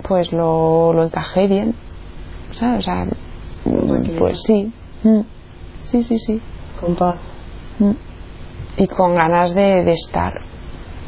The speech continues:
Speaker 1: ¿sabes? O sea, de, de decir, bueno, pues esto es lo que me toca vivir ahora, pues es lo que me toca. Yo esto no lo he elegido.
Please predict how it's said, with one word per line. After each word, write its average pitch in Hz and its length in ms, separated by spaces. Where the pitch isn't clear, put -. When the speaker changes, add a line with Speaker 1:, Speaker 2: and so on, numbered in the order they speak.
Speaker 1:
¿sabes? 254 360
O - 40
sea, 180 220
de, 165 220
de 160 100
decir, 165 320
bueno, 165 220
pues 196 200
esto 175 220
es 165 100
lo 165 100
que 160 60
me 160 120
toca 170 280
vivir 175 360
ahora, 214 440
pues 180 320
es 165 160
lo 180 100
que 196 80
me 196 120
toca. - 260
Yo 185 80
esto 185 260
no 226 160
lo 180 100
he 165 40
elegido. 214 460